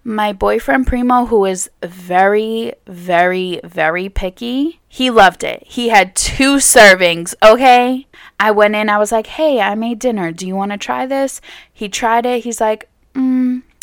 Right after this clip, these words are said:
yeah, okay, that's good." I'm like, "Would you like a plate?" He had a plate. He ate that. I come back. He's like,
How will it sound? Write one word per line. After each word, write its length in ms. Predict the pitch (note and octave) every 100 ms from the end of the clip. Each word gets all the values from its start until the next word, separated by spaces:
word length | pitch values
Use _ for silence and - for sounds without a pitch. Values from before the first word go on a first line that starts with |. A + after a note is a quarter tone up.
| -
yeah, 340 | A#3+ C#4 C#4 B3+
okay, 260 | - A#3
that's 320 | A3+ A#3+ -
good." 320 | - G#3 A3 - - -
I'm 100 | A3+
like, 160 | G3+
"Would 240 | F#3 F#3 F3+
you 100 | F#3
like 220 | F3 E3
a 60 | E3+
plate?" 380 | F#3 G#3+ B3 - -
He 160 | - G#3
had 240 | F3+ F3+
a 40 | F3
plate. 300 | - E3 D#3
He 220 | G3 F#3+
ate 240 | G3+ F#3+ -
that. 240 | D3 D#3+
I 40 | -
come 280 | A#3 G#3+
back. 300 | G#3 F#3 E3+
He's 180 | - G#3+
like, 160 | G3+